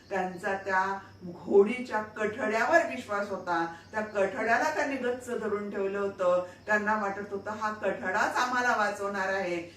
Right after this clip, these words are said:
त्यामुळे त्यांच्या कानापर्यंत माझा आवाजच गेला नाही. त्याला मी काय करू?" म्हणे, मी सगळ्यांनाच वाचवण्याचा प्रयत्न करत होतो, हे म्हणल्यानंतर विवेकानंदांना कळतं.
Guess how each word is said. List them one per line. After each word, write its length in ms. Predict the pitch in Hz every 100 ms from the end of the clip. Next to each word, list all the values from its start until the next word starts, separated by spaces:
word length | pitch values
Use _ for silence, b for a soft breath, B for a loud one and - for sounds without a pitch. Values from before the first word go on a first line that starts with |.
| B -
त्यामुळे 320 | 190 190 190
त्यांच्या 460 | 190 165 160 160 185
कानापर्यंत 720 | 185 165 165 165 170 170 180
माझा 360 | 170 165 156
आवाजच 640 | 180 - 147 143 151 247 -
गेला 280 | 196 180 170
नाही. 340 | 156 151 151 B B
त्याला 200 | 175 170
मी 180 | 180 180
काय 340 | 170 165 170
करू?" 300 | 170 - 151
म्हणे, 400 | 147 - - - - - - - - - - - - - - - -
मी 80 | 190
सगळ्यांनाच 640 | - 170 165 175 185 -
वाचवण्याचा 560 | 208 165 151 147 139 147
प्रयत्न 420 | 139 139 131 -
करत 340 | 131 120 - -
होतो, 240 | - - - - - - - - - - - - - 170
हे 120 | 175
म्हणल्यानंतर 640 | 147 143 156 165 156 156
विवेकानंदांना 920 | 147 147 151 151 143 147 147 143 143
कळतं. 480 | 135 147 139 135